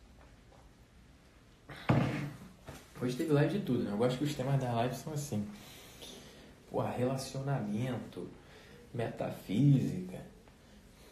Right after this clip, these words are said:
pô, água no cálice. E agora vai falar de, falar de estudo, pô. O pessoal vai achar que tá chato. A gente vai relacionar tudo isso.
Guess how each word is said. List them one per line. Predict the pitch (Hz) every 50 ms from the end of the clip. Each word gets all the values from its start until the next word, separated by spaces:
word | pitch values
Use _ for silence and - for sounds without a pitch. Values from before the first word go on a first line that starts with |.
| - - -
pô, | - 101 104 98
água | 101 117 131 131 135 131
no | 131 113
cálice. | - - 107 98 120 139 120 107 104 101 101 - - - 92 90 90 - - - - - - - - - - - - - -
E | 127 127
agora | 127 123 - 120 123 135 135
vai | 139 135 -
falar | - - 131 117 117 117 123 127 123
de, | 123 135 127 120 110 101 95 95 92 92 - - - - - - - - - - - - - - - - - - - - - -
falar | - 113 110
de | 107
estudo, | 107 - - - - - 135 131 120 107 - -
pô. | - - -
O | - - - - - - - - - - - - - - - - - - - - -
pessoal | - - - - - 110 107 107
vai | 110 117 113 113
achar | 113 - - - 110 107 107
que | - - 123 117 117 110 104 101 - - - - - - - - - - - -
tá | - 101 98
chato. | - - - 104 95 92 92 - - - - - - - - - - - - - - - - - - - - - - - - - - -
A | - - - - - - - - - - - - - - - - - - - - - - - - - 143
gente | 143 139
vai | 131 131
relacionar | 131 131 127 123 - 120 113 113 117
tudo | - - 107 104 101
isso. | 101 98 92 92 - -